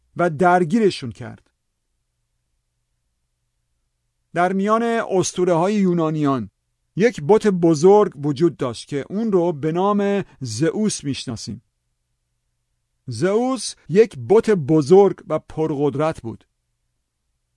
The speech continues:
زنی به نام سمله معشوقهٔ زئوس بود. البته اونها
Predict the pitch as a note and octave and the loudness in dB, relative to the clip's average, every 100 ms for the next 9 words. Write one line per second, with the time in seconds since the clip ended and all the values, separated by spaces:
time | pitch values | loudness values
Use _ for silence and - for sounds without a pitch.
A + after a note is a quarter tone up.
0 | _ _ A#2+ G#2+ F3 G#3 G#3+ E3 E3+ F#3+ | _ _ -12 -4 -2 0 -2 -2 0 0
1 | G3+ G3+ F#3 _ - - D#3+ D#3+ D#3+ G3 | 0 -2 -4 _ -8 -4 -4 -2 -2 -2
2 | G#3 F#3 - D3 D#3+ D#3+ - D3+ D#3 F#3 | -2 -6 -10 -8 -6 -8 -8 -8 -4 -2
3 | E3 A2 C3+ D#3+ - - G#2+ - _ _ | -2 -4 -6 -4 -6 -10 -14 -16 _ _
4 | _ _ _ _ _ _ _ _ _ _ | _ _ _ _ _ _ _ _ _ _
5 | _ _ C#3 C#3 D3+ F3+ E3 C3+ C3 F3+ | _ _ -8 -4 -4 -4 -4 -2 -2 0
6 | G3+ | 0